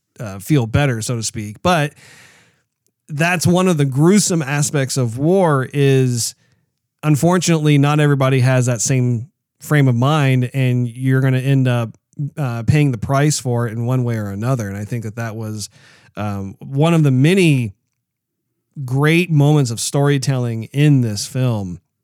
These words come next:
Even when, when it came to the milk, where they, they found a, a cow that was still alive, and you could see how, like, that there was someone who had actually milked the cow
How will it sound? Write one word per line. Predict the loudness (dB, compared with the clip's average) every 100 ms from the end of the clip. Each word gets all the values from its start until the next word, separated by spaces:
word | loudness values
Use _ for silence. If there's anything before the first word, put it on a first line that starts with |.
| _
Even | 0 2 4
when, | 4 2
when | 0
it | -2
came | 0 2 2
to | 2
the | 0
milk, | 0 0 0 -6 -20 _ _ _ _ _ _ _ -2
where | 2 4 4 2 0
they, | -2 -4 0 0
they | 2 -2
found | 0 0 2 2 2
a, | 0 -2 -8
a |
cow | -2 0 2
that | 0 -2
was | -4
still | -2 -2
alive, | 0 0 2 0
and | 0
you | -2
could | -4
see | -4 -2 0
how, | 0
like, | -2 -6
that | -8 -6
there | -4
was | -4 -4
someone | -2 0
who | 0
had | -2
actually | -2 -6 -4 -4
milked | -2 -4 -4
the | -8
cow | -8 -4 -2 -2 -4